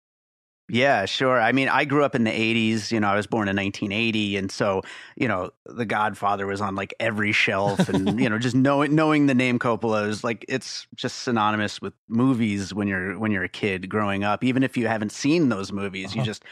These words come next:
Speaker 1: you know, they exist. Um, I, I really feel like the first thing, I mean,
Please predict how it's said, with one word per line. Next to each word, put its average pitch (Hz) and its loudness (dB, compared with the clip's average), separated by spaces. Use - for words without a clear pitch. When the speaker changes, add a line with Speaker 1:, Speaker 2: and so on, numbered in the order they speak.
Speaker 1:
you 123 0
know, 127 2
they 117 2
exist. 110 0
Um, 131 2
I, 143 2
I 135 0
really 175 2
feel 180 0
like 208 0
the - -2
first - -2
thing, 156 2
I 113 0
mean, 104 -2